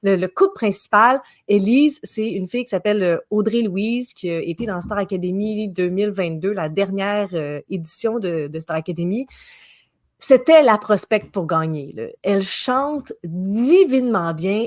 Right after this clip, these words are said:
elle joue exceptionnellement bien. À la fin, là, elle avait une vraie larme. Moi, j'étais dans rangée A, fait que je l'avais d'en face, là. Je, à toutes les fois qu'elle chante, là, j'avais des frissons. Elle est, ma foi, exceptionnelle.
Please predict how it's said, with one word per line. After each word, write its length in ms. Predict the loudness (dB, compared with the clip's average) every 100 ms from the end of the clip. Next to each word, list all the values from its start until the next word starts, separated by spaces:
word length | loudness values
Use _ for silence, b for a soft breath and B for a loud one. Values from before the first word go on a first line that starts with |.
| -2
elle 280 | 0 0 0
joue 640 | -2 -2 4 6 4 2 _ _ _ _ _ 2
exceptionnellement 1500 | 2 4 2 2 4 2 2 0 2 2 2 0 0 -2
bien. 340 | -2 -4 -4 -6 B B
À 120 | 4 4
la 120 | 2
fin, 220 | -2 -4 -2
là, 180 | 0 0 0
elle 160 | -2
avait 340 | 0 0 0 0
une 260 | -2 -2 -4 -10
vraie 580 | -8 -8 -4 0 2 2
larme. 520 | 2 2 0 -6 -10
Moi, 160 | -8 -8
j'étais 180 | -6 -6
dans 140 | -4
rangée 360 | -6 -8 -8 -8
A, 140 | -8
fait 120 | -8 -10
que 60 |
je 60 | -8
l'avais 220 | -6 -6
d'en 160 | -8 -10
face, 320 | -12 -10 -8
là. 120 | -8 B B B B B _ -12
Je, 260 | -4 -2 -2 -4 -16 -14 -10 -6
à 100 | -4
toutes 160 | -2
les 60 | -2
fois 140 | -2
qu'elle 200 | -4 -4
chante, 440 | -4 -6 -4 -4 -4
là, 100 | -2
j'avais 240 | -2 -2
des 180 | -4 -6
frissons. 920 | -8 -10 -10 -4 -2 -2 -2 -4 -6 -6
Elle 240 | -4 -2
est, 140 | -2 -2
ma 180 | -4 -6
foi, 360 | -10 -4 -4 -6
exceptionnelle. 1000 | -12 -8 -4 -2 0 -2 -2 -8 -8 -8